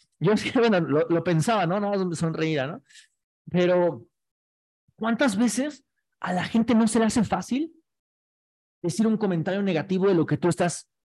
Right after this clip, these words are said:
trabajando por lograr? Quiero que sepas que, que pasa igual con todo. Yo me acuerdo cuando empecé a hacer ejercicio y yo no tenía un buen cuerpo, pesaba noventa kilos, pero noventa kilos de grasa,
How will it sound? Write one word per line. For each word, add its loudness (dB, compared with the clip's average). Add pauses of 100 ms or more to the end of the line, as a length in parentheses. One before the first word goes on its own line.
(160)
trabajando 0
por -4
lograr? -10 (1300)
Quiero 0
que 0
sepas 0
que, 0
que -2
pasa 0
igual 0
con -2
todo. -6 (680)
Yo 0
me 2
acuerdo -2
cuando 2
empecé 0
a 2
hacer 0
ejercicio -2
y -4
yo 4
no 2
tenía 2
un 4
buen 2
cuerpo, -2
pesaba 0
noventa 0
kilos, 0
pero -2
noventa -2
kilos -2
de -2
grasa, 0